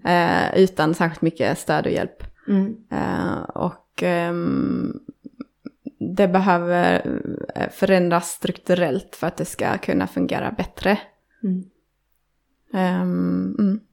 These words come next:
Speaker 2: Alltså, Sverige är ett avlångt land. Det hade varit väldigt fint om det fanns ett utbyte lite,
Speaker 1: Mm.
Speaker 2: liksom, över hela landet,
Speaker 1: Mm.
Speaker 2: kan jag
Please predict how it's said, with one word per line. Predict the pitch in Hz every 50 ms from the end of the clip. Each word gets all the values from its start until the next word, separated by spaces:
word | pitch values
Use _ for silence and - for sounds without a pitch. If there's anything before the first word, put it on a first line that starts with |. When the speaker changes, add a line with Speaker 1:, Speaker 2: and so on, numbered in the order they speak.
| _ _ _ _ _ _ _ _ _ _ _ _ _ _ _ _ -
Speaker 2:
Alltså, | - - 196
Sverige | - - 185 165 165 165
är | 165
ett | 165 165
avlångt | - 190 185 160 151 156 170 -
land. | 180 135 139 185 202 185 160 151 - - _
Det | - - 175
hade | 165 170
varit | 175 165 - 180
väldigt | 185 180 170 160 160
fint | - - 175 156 151 180 -
om | 147 160
det | 160
fanns | 156 - 156 151 -
ett | 165 -
utbyte | - 202 202 202 - - - 156 - - - - - 156 156 165 185 240 - -
lite, | 175 175 294 277
Speaker 1:
Mm. | 240 226 202 - 208 208 -
Speaker 2:
liksom, | 220 - 185 185 - 165 160
över | 156 156 170
hela | 180 196 190 185 170 185
landet, | 214 196 143 139 131 - - - - - -
Speaker 1:
Mm. | 262 233 220 214 220 214
Speaker 2:
kan | - 165 151
jag | 151 - - - -